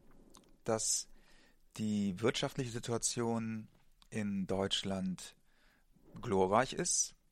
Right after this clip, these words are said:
Also ein Rekord nach dem nächsten wird gebrochen.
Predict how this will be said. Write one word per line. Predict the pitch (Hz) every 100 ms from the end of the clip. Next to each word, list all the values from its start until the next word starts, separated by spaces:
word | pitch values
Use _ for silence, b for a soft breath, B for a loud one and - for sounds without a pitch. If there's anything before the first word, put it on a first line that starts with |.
| _ -
Also | - 92 95 87 - -
ein | 101 104 104 98 101
Rekord | 101 107 104
nach | 104 90
dem | 104 95 101
nächsten | 107 - - 127
wird | 131
gebrochen. | - - 139 147 151